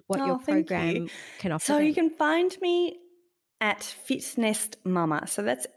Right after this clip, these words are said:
Speaker 2: F I T N E S T M A M A. So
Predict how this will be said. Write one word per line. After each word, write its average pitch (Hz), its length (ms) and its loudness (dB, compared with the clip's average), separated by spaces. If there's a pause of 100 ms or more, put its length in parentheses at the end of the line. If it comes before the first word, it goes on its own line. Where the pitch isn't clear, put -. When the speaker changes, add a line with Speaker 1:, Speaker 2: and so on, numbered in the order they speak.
Speaker 2:
F 240 100 0 (180)
I 359 260 4
T 202 380 -2
N 202 160 4
E 226 320 -2
S - 300 0
T 165 440 -2
M 190 220 2
A 180 200 -2
M - 280 0
A. 185 400 2
So - 60 -14